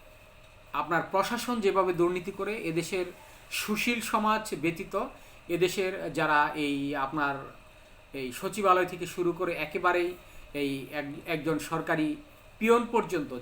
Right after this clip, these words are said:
যেই দুর্নীতির সাথে সম্পৃক্ত থাকে, পৃথিবীর কোথাও এরকম দুর্নীতি আর কোথাও নেই। আপনি আমাকে এমন একটি দেশ দেখান, যারা আজকে আমার আলোচনা শুনছেন, মাত্র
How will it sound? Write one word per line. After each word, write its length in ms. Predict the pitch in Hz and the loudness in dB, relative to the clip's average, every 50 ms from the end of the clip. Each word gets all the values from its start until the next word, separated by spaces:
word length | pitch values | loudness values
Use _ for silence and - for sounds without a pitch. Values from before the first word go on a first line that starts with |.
| 120 156 | 2 4
যেই 140 | 175 180 170 - | 6 6 6 6
দুর্নীতির 460 | 160 170 180 190 196 196 233 220 - - | 4 2 2 0 -2 -4 -6 -8 -8 -8
সাথে 160 | 208 - 196 | -8 -8 -10
সম্পৃক্ত 480 | - - 165 156 147 165 175 170 - - 175 160 | -10 -10 -8 -10 -8 -10 -12 -12 -12 -14 -12 -12
থাকে, 200 | 180 180 - - - - - - - - - - - - - - | -10 -8 -8 -8 -8 -10 -14 -18 -20 -20 -20 -20 -20 -20 -10 -4
পৃথিবীর 440 | - 262 - - 254 220 254 247 247 - - | -2 -2 0 0 0 2 2 0 0 -2 -6
কোথাও 320 | 220 - - 214 220 240 269 294 311 - - - - - - | -10 -4 0 2 2 2 2 -2 -6 -10 -16 -20 -20 -8 -2
এরকম 340 | 175 175 175 175 175 180 160 156 | 0 2 2 2 2 0 -2 -2
দুর্নীতি 380 | 135 147 143 143 143 135 135 151 127 120 | 0 0 0 0 -2 -4 -4 -4 -4 -4
আর 80 | 117 117 - | -4 -6 -10
কোথাও 240 | 120 - - 110 110 107 | -14 -14 -14 -14 -14 -14
নেই। 120 | 101 90 90 - - - - - - - - - - - - - - - - - - - - - - - - - - - - - - - | -16 -18 -18 -20 -20 -20 -20 -20 -20 -20 -20 -20 -20 -20 -20 -20 -20 -20 -20 -20 -20 -20 -20 -20 -20 -20 -20 -20 -20 -20 -20 -12 -2 0
আপনি 240 | 170 220 220 226 240 | 2 2 2 4 4
আমাকে 360 | 233 220 226 220 - 269 247 196 196 247 - - - - - - - - - - - | 4 4 4 2 4 4 4 4 4 2 -2 -8 -14 -20 -20 -20 -20 -20 -20 -8 2
এমন 280 | 170 185 202 220 233 247 247 214 208 | 4 6 6 8 6 6 6 6 6
একটি 200 | 196 - - 233 175 165 170 | 6 4 0 -2 2 4 6
দেশ 120 | 170 170 175 165 180 | 6 6 4 4 2
দেখান, 260 | 165 - 160 160 208 262 - - - - - - - - - - - - - - - - 135 139 | 2 2 -2 -4 -4 -6 -10 -14 -16 -20 -20 -20 -20 -20 -20 -20 -20 -20 -20 -20 -18 -10 -2 0
যারা 160 | 156 151 151 139 131 | 2 4 4 4 4
আজকে 180 | 131 - - 175 | 2 0 -2 -2
আমার 180 | 156 156 147 143 135 | 0 0 0 0 0
আলোচনা 320 | 143 139 - 160 151 147 | -2 -2 -2 -4 -6 -6
শুনছেন, 380 | - - 165 151 - - 214 247 247 - - - - - - - - - - - - - - - - - - - - - - 160 165 | -6 -6 -8 -8 -8 -8 -10 -12 -12 -14 -18 -20 -20 -20 -20 -20 -20 -20 -20 -20 -20 -20 -20 -20 -20 -20 -20 -20 -20 -14 -6 0 4
মাত্র 240 | 180 208 - - - | 6 6 6 4 0